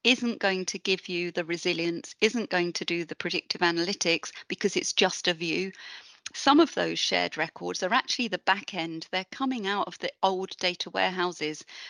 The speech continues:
from organisations. They're a day out of date. They don't have the right fields collected because the front's not tied to the back. I think it's something,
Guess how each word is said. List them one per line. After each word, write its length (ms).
from 180
organisations. 1040
They're 220
a 280
day 240
out 220
of 160
date. 380
They 100
don't 320
have 240
the 100
right 260
fields 420
collected 640
because 280
the 80
front's 480
not 220
tied 320
to 140
the 100
back. 400
I 180
think 400
it's 140
something, 600